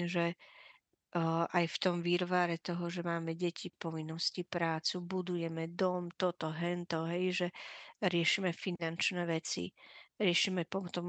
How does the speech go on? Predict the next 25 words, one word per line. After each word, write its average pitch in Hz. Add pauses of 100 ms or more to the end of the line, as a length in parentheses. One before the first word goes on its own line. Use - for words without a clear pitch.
(260)
často -
aj 170
zdravotné 185
veci 165
svoje, 175
ostatných 185
a 180
tak 180
ďalej, 185 (400)
že -
aby 185
sme 190
v -
tom, 185 (100)
v -
tom 180 (160)
priestore 185
toho 175
všetkého, 196
čo -
sa -
tam 175
melie, 180 (480)
vedeli 185
nájsť 170